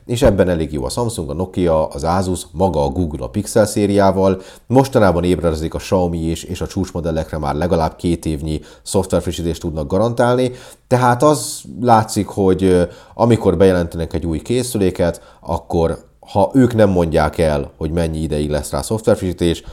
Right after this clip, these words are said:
akkor biztos, hogy a harmadik kérdés a hallgatóságban az lesz, hogy, ö, ez meddig fog járni a telefonokra, tehát a gyártók, ö, abszolút látják ennek az igényét,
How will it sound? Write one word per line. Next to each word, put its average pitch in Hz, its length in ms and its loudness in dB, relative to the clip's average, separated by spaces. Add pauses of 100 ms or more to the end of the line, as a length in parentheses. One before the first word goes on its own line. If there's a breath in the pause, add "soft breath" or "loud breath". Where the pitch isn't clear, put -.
(140 loud breath)
akkor 80 300 -2
biztos, 82 600 -2
hogy 85 120 -2
a 78 60 0
harmadik 85 400 4
kérdés 71 400 -4
a 85 40 -6
hallgatóságban 76 760 -4
az 92 180 -2
lesz, 98 280 2 (220 loud breath)
hogy, 82 340 -2
ö, 76 300 0
ez 80 160 -4
meddig 80 300 -2
fog 73 220 -6
járni - 300 -2
a - 60 -6
telefonokra, 107 720 0 (280 loud breath)
tehát 92 300 0
a - 40 -2
gyártók, 92 560 0
ö, 82 140 -2
abszolút 78 380 -4
látják 78 420 -2
ennek 76 240 -8
az 76 120 -6
igényét, 127 540 0